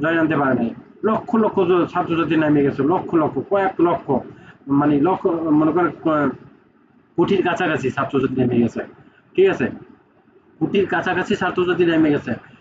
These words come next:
এখন যদি মনে করেন যে জয় না আনতে পারে, এখনো যদি এই স্বৈরাচারী সরকারের প-, মানে জয় হয়ে যায়, তাহলে আর, আহ, বাংলাদেশে আর কোনোদিন মনে করেন কোনো আন্দোলন আর সফল হবে না। ঠিক আছে, সবসময় হলে মাথা, আহ, মাথা নত করে থাকতে হবে, সবসময় মাথা নত করে থাকতে হবে।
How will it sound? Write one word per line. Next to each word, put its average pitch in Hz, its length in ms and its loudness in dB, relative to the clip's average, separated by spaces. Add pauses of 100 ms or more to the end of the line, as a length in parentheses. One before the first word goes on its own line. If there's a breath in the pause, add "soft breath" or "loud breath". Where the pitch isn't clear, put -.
(160 loud breath)
এখন 208 320 0
যদি 214 180 2
মনে 202 240 2
করেন 208 240 2
যে 196 120 2
জয় 185 500 2
না 170 120 2
আনতে 175 480 2
পারে, 127 300 0 (220)
এখনো 190 320 0
যদি 185 200 2
এই 180 80 6
স্বৈরাচারী 175 600 2 (360 loud breath)
সরকারের 175 500 2
প-, 147 280 0 (120)
মানে 147 300 2 (680)
জয় 180 220 0
হয়ে 180 220 4
যায়, 123 240 -2 (320)
তাহলে 185 240 2
আর, 160 220 -2
আহ, 160 500 0 (100)
বাংলাদেশে 175 400 -2
আর 180 80 0
কোনোদিন 175 380 2
মনে 170 160 4
করেন 170 180 2 (140)
কোনো 185 140 4
আন্দোলন 165 420 2
আর 156 80 0
সফল 139 280 0
হবে 113 160 0
না। 98 120 -12 (800)
ঠিক 190 100 6
আছে, 143 240 0 (340)
সবসময় 190 420 -2
হলে 196 180 4
মাথা, 170 320 0
আহ, 156 540 2
মাথা 147 260 0
নত 165 200 0
করে 165 240 0
থাকতে 147 280 -4
হবে, 120 140 0
সবসময় 165 500 -2
মাথা 156 240 0
নত 139 160 -2
করে 127 220 0
থাকতে 117 260 -4
হবে। 113 140 -6